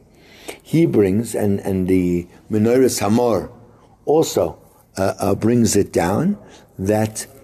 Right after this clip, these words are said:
it, uh, that their, their text in the Gemara was that from the descendants of Haman, they saw Torah in Bnei Brak. Who were they? Rav Shmuel Bashilas. Rav Shmuel Bashilas, one of the great, uh,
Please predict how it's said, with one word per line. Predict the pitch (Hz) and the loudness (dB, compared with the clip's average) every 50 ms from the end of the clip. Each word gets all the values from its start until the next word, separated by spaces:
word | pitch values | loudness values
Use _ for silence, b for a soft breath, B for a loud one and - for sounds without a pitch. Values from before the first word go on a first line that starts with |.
| - - - - | -20 -20 -12 -4
it, | - 104 95 - - - | -2 -2 -2 -2 -4 -4
uh, | - 104 101 98 90 95 | -2 0 0 -2 -2 0
that | 101 101 - - - | 0 0 0 0 0
their, | 107 113 113 113 | 0 2 2 2
their | 101 110 123 143 156 160 226 | 2 2 2 2 2 2 0
text | - - - 170 175 - - - - | -2 -2 -4 -4 -4 -4 -6 -8 -6
in | 131 131 | -4 -4
the | 127 117 | -2 -2
Gemara | 107 113 120 120 120 123 | 0 0 0 2 2 2
was | 151 180 226 208 165 78 98 - - - - B B B B B B B - | 2 2 2 2 2 0 -2 -4 -8 -10 -12 B B B B B B B -4
that | 127 120 113 107 | -2 -2 -2 0
from | - 120 113 110 | 0 0 2 2
the | 104 98 | 2 0
descendants | 95 101 92 - - 156 170 175 156 147 135 113 - - B B B B B | 0 -2 -2 -2 0 0 0 0 0 0 -2 -4 -6 -10 B B B B B
of | - 107 104 101 | -4 -2 0 0
Haman, | 120 139 143 135 123 107 98 92 - B B B B B | 0 2 2 2 2 0 -2 -4 -6 B B B B B
they | 113 110 123 135 143 139 - - - | -2 0 2 2 4 2 0 -2 -6
saw | - - - 123 131 117 | -6 -2 0 2 2 0
Torah | - - 117 113 113 104 | 0 0 0 0 2 2
in | 92 85 | 0 0
Bnei | 92 98 107 110 127 143 | 0 0 0 0 2 2
Brak. | 170 202 226 240 233 - - B B B B B | 2 2 2 2 0 -2 -4 B B B B B
Who | - 160 175 175 | 0 2 2 4
were | 156 160 170 196 226 | 4 4 4 4 4
they? | 240 285 294 311 311 294 285 - - B B B B B B | 4 2 2 2 2 0 -2 -4 -10 B B B B B B
Rav | - 113 113 113 | -2 -2 -2 -2
Shmuel | 107 - - - - 139 156 175 185 185 175 165 151 | -2 -4 -4 -4 -2 0 2 2 4 4 2 2 0
Bashilas. | 143 135 117 - - - - 127 113 101 - - - - - - - - - B B B B B B B - | -2 -4 -4 -4 -6 -4 -4 -2 -2 -2 -4 -6 -8 -8 -6 -6 -6 -8 -10 B B B B B B B -6
Rav | - 98 | -6 -4
Shmuel | - - - 180 208 208 | -4 -2 0 0 2 2
Bashilas, | 202 160 147 - - 190 202 180 151 - | 0 0 -2 -4 -4 -4 -4 -4 -4 -6
one | - - 151 | -6 -6 -4
of | 139 123 | -4 -4
the | 117 113 | -4 -4
great, | 107 123 139 143 135 - - | 0 0 2 2 0 0 0
uh, | - 143 139 123 131 139 | 0 0 2 2 0 -2